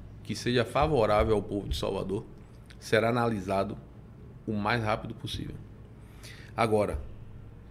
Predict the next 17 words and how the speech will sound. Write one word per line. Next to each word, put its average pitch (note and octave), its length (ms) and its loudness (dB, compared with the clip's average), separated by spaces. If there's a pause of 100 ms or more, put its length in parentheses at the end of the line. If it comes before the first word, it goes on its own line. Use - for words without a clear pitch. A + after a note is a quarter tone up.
(1400)
com - 100 0
a A2 60 6
opinião A2 560 6 (180)
da G#2 120 0
oposição, G#2 680 2 (160)
com G#2+ 60 -2
a G2+ 40 0
opini-, G2+ 460 -2
opinião G2 600 0 (460)
do G#2 300 2
Bloco G#2+ 340 4
Independente, G#2 680 2
com - 100 0
a A#2+ 40 2
opinião A#2 500 2
do, B2 340 2 (1160)
do, A#2+ 420 4